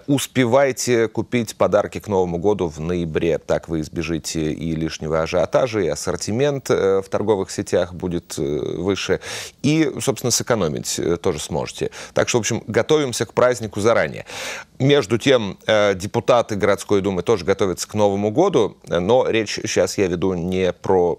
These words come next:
праздники, а, м, э, более того, не только к будущему Новому году, но и,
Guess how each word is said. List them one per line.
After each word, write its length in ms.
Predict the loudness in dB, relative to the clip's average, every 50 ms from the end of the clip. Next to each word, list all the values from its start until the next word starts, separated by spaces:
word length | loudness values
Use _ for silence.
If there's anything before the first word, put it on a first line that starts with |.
| _ -2
праздники, 640 | 0 0 0 0 -2 -4 -6 -6 -2 0 0 0 0 2
а, 320 | 2 2 4 4 2 0 -2 -6 -16 -14 -14 -16 -14 -12 -8
м, 200 | -6 -4 -2 -2
э, 240 | 0 0 0 -2
более 380 | -2 0 2 4 4 4 2 0
того, 380 | 2 0 2 2 2 0 0 -2
не 160 | -4 -6 -2
только 460 | -2 -2 -2 2 2 2 2 2 -2 -6 -10 -12
к 180 | -12 -12 -10 -12
будущему 800 | -8 -2 2 4 4 4 2 0 -2 -2 -4 -4 -4 -6 -6 -8 -4
Новому 500 | 0 4 4 4 4 2 0 -2 -2 -2
году, 340 | 2 2 2 2 2 -2 -4
но 280 | -2 -2 0 0 0
и, 360 | -2 -4 -4 -2 0 0 -2